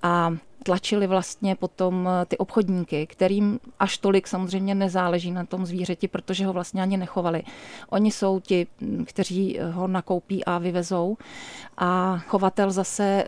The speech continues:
bohužel, eh, je třeba někdy i pod tlakem a potřebuje nějakým způsobem ta zvířata prodat.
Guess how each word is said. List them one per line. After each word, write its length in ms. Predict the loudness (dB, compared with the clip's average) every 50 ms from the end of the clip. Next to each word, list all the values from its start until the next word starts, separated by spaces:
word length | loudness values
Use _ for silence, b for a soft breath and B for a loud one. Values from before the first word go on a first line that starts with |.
| -2 -4
bohužel, 640 | -2 -2 -2 -2 0 0 2 2 2 2 4 2 2
eh, 120 | 2 0 0 -4 -4 -4 -4 -4 -4 -4 -6 -6 -6 -8 -12 -14 -16 -18 -14 -6
je 200 | 2 4 4 4
třeba 300 | 2 0 -2 2 2 2
někdy 260 | 2 2 0 0 0
i 80 | -2 -2
pod 200 | -2 -4 -6 -4
tlakem 460 | -2 -2 -2 0 2 0 2 2 2 0 0
a 220 | 0 0 0 0 B B B B B B B B
potřebuje 720 | -6 -6 -2 -2 -2 0 2 2 4 4 4 4 2 2 0
nějakým 400 | -2 -2 -2 -2 -2 -4 -6 -6
způsobem 560 | -6 -10 -12 -6 -4 -4 0 0 0 0 2
ta 120 | 0 0
zvířata 600 | 0 0 -2 -2 -2 -2 -4 -4 0 0 0 0 0 -2 B B B B B B B B B B
prodat. 380 | 2 2 2 2 2 0 0